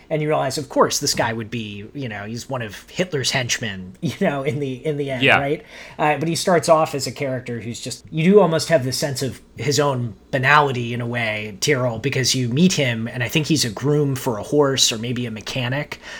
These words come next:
Speaker 1: Richard meets him and is like, basically, "I like the cut of this guy's jib. He seems like a practical man," and he incorporates him.
Speaker 2: Well, and of course, what he's doing when he meets him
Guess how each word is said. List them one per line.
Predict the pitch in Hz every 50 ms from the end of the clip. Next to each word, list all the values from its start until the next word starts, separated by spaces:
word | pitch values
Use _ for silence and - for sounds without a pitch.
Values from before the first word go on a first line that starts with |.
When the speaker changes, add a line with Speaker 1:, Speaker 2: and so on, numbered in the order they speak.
| - - -
Speaker 1:
Richard | 135 160 - - 151 120
meets | 127 151 147 139 -
him | 127 120
and | 117
is | 117 110 -
like, | 120 101 -
basically, | - 156 143 - - - 127 120
"I | 117
like | 127 151 151 147
the | - 131
cut | - - 139
of | 123 110
this | 120 123 -
guy's | - - 117 104 - -
jib. | - - 139 127 110 101 95 95
He | 117 120
seems | - - 147 123 120 -
like | 120 110
a | -
practical | 104 - 143 127 113 - - 127 - - 110 101
man," | 110 123 127 120 113 107 104 101 104 - - - - - -
and | 151 143 139
he | 123 113 117
incorporates | 123 127 - - 156 147 - - 131 123 117 117 117 - -
him. | 123 -
Speaker 2:
Well, | 196 135 123 120
and | 123 131
of | 135 120 -
course, | - - 175 170 151 139 - -
what | 143 147 139
he's | 135 117
doing | 107 104 135 156 165 151 135 123
when | 113 110 110
he | 107 104
meets | 107 117 127 123 - -
him | 107 92 87 87 87